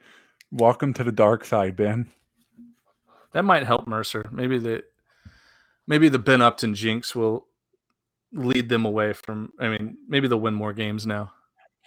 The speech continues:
Speaker 1: All right. Got, Ben, you have made one, two, three, <laughs> four, five, six switches. I've made one.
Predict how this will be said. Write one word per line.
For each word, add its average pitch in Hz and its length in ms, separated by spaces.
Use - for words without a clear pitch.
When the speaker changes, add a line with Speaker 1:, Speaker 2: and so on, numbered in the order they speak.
Speaker 1:
All 131 80
right. 101 240
Got, 104 220
Ben, 110 360
you 120 100
have 123 80
made 117 220
one, 113 420
two, 120 320
three, 120 380
<laughs> - 0
four, - 520
five, 113 300
six - 400
switches. 117 540
I've 107 160
made 101 300
one. 101 500